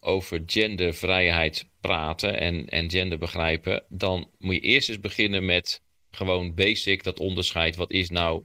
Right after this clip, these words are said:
de jongen en wat is het meisje? Wat, wat, wat, wat is dat dan? En waarom zeggen we meisje, verkleinwoord, en jongen, wat niet verkleinwoord is? Heel bijzonder.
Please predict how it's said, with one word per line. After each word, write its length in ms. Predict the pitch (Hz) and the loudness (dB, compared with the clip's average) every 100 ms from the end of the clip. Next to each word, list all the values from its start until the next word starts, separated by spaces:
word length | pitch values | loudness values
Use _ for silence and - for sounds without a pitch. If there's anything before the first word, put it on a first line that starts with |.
| _ | _
de 300 | - 80 92 | -16 -2 0
jongen 460 | 87 87 82 80 - _ _ _ - | 2 0 0 -2 -4 _ _ _ -8
en 260 | 78 78 | -6 -4
wat 180 | 78 78 | -4 0
is 180 | 85 80 | 0 0
het 260 | 69 82 | -2 -2
meisje? 420 | 80 90 90 - - | 2 2 2 0 -4
Wat, 180 | 82 | -4
wat, 240 | 80 85 - - - - - - _ _ | -2 -4 -6 -20 -20 -20 -20 -20 _ _
wat, 260 | 82 78 | -6 -2
wat 120 | 80 | 0
is 160 | 87 98 | 0 2
dat 160 | 92 82 | 0 0
dan? 300 | 71 64 - _ _ _ _ _ | -2 -4 -14 _ _ _ _ _
En 100 | - | -8
waarom 280 | 78 90 95 | 0 0 0
zeggen 280 | 104 87 82 | 2 0 0
we 80 | 82 | -2
meisje, 760 | 85 87 85 - 104 95 110 _ | 0 2 4 4 4 4 0 _
verkleinwoord, 880 | - 98 90 87 87 90 98 - - _ _ _ _ _ | -8 -2 0 0 0 2 0 -4 -18 _ _ _ _ _
en 160 | - 80 | -2 2
jongen, 500 | 95 101 98 101 113 _ | 2 2 2 2 -2 _
wat 160 | 87 | -6
niet 180 | 95 117 | -2 -2
verkleinwoord 640 | - 90 80 78 73 76 | -2 -2 0 0 -4 -2
is? 340 | 69 67 - - _ _ | -4 -6 -10 -16 _ _
Heel 220 | 78 80 | -4 -2
bijzonder. 500 | 80 85 85 73 | -2 -2 -2 -4